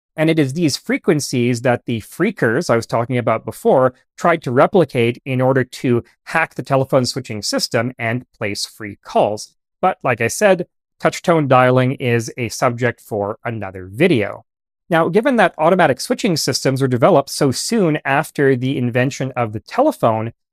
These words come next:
you would think that the major players like Bell would have immediately adopted that technology as a cost-saving measure. But this, surprisingly, isn't the case. In fact, Bell held on to the old-fashioned human operator system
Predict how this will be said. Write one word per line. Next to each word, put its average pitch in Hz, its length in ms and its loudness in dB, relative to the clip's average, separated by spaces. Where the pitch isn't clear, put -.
you 170 80 0
would 160 140 4
think 247 300 -2
that 151 240 0
the 139 140 -2
major 127 360 0
players 131 560 0
like 110 320 -2
Bell 143 400 4
would 139 140 2
have 131 120 0
immediately 160 460 0
adopted 127 500 0
that 113 160 -2
technology 139 720 -4
as 131 340 0
a 147 140 -4
cost-saving 104 800 -8
measure. 147 400 0
But 156 80 -6
this, 320 160 0
surprisingly, 127 880 0
isn't 107 320 -8
the 104 80 -16
case. 156 460 -2
In 139 100 -8
fact, 135 420 -2
Bell 185 280 4
held 135 420 0
on 147 380 2
to 151 120 -4
the 135 140 -2
old-fashioned 143 800 -2
human 123 400 -6
operator 139 480 0
system 123 460 -6